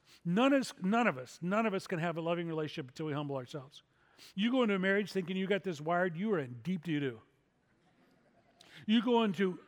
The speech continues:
a friendship or as a parent thinking you got this figured out, you're in trouble. Relationships are humbling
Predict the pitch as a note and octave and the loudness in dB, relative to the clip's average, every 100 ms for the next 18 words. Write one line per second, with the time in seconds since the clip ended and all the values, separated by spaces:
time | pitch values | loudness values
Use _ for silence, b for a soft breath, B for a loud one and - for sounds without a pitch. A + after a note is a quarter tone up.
0 | - E3 - - B3+ B3 - E3+ B2 b | -2 -2 -2 0 2 2 0 -4 -4 b
1 | b b - F3 F#3 F#3+ F#3+ G3 - B3+ | b b 0 0 4 2 2 0 0 0
2 | B3+ D#3 - A3 G#3 G3+ G3+ F#3 G#3 - | 0 -2 -4 -6 -2 0 2 2 -2 -6
3 | G#3 F#3+ F#3 G3+ G3 b b D#3+ G#3 B3+ | -6 -2 2 2 0 b b 2 4 6
4 | A#3+ - A3 G#3+ D#3 - _ _ _ _ | 2 0 0 0 -2 -10 _ _ _ _
5 | _ _ B B - F3+ A3 A#3+ A3 G#3+ | _ _ B B 0 2 2 0 0 -4
6 | - G#3+ F#3 D#3+ F#3 G3+ G3 E3+ A#2+ | -2 -2 0 -2 0 0 0 0 -2